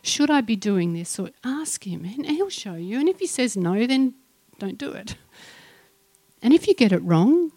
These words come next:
that's okay too, because he forgives and he redirects. And it's just like, it's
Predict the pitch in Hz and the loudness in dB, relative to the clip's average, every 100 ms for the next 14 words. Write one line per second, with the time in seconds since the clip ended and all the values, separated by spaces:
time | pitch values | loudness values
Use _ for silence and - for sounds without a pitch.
0 | - 269 294 339 330 - 247 202 - 359 | -6 -4 0 0 0 -2 -4 -2 -2 0
1 | 302 185 202 - 220 - 240 - 202 - | 2 0 -4 -2 -2 -2 -4 -6 -8 -4
2 | 254 170 170 - 202 208 214 214 247 220 | -4 -2 -6 -4 -2 0 -2 -4 -6 -6
3 | 202 208 - - 190 185 185 - - - | -4 -6 -8 -8 -4 -4 -4 -12 -20 -20
4 | - - 262 - 349 - 320 247 - _ | -16 -12 -10 -8 -4 4 6 6 0 _
5 | _ _ _ _ _ _ _ _ _ _ | _ _ _ _ _ _ _ _ _ _
6 | _ _ _ 233 226 - - | _ _ _ -2 -2 -4 -10